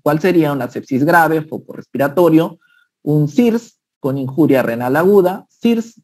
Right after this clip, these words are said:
definitivamente no podría encajar porque ya tenemos un foco infeccioso, que es el foco pulmonar con la tos verdosa, probablemente una neumonía intrahospitalaria, o sea, no va por ahí. Shock séptico, foco respiratorio,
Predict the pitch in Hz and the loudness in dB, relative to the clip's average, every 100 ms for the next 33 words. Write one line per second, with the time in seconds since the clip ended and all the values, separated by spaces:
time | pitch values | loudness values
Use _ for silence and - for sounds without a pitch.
0 | _ _ - 156 151 180 180 202 196 208 | _ _ -2 -2 0 -2 0 0 0 -2
1 | 202 180 185 185 175 185 185 180 - 190 | -2 -2 -2 -2 -2 -2 -6 -4 -2 -2
2 | - 131 139 160 160 160 160 156 160 135 | -4 -4 -2 -2 -2 -4 -4 -4 -6 -4
3 | 156 143 143 170 165 196 165 196 123 123 | -4 -4 -8 -8 -6 -6 -4 -8 -8 -8
4 | 120 143 143 131 143 147 180 190 190 135 | -8 -6 -6 -4 -2 -2 -2 -2 -2 -6
5 | 120 - 135 165 156 165 160 175 - 131 | -10 -8 -6 -2 -2 -2 -4 -8 -4 0
6 | 135 143 143 127 135 131 120 123 131 151 | 0 0 -4 -6 -6 -6 -8 -10 -6 -4
7 | 143 147 _ _ _ - 165 160 160 175 | -4 -6 _ _ _ -2 0 2 0 -2
8 | 180 190 190 170 180 220 170 120 120 127 | 0 2 4 2 -2 -6 -14 -10 -4 -2
9 | 131 156 160 175 202 _ _ _ - 226 | -2 0 0 -2 -6 _ _ _ -4 -2
10 | 214 - 220 - 208 208 208 208 165 156 | -2 -2 -2 -2 -8 -6 -6 -4 -4 -2
11 | 131 127 147 170 - 208 180 190 | -4 -2 0 0 0 0 0 -4